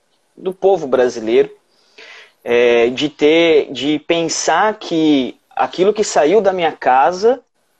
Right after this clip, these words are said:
né, já não me, me, não, não me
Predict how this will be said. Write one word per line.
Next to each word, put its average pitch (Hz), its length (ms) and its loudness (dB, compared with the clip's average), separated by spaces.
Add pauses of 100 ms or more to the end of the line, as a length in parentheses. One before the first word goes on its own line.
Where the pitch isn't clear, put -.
né, 147 240 2
já 156 340 2
não 165 200 -2
me, 185 200 -8
me, 147 680 -8 (440)
não, 139 460 0
não 139 200 0
me 131 680 -2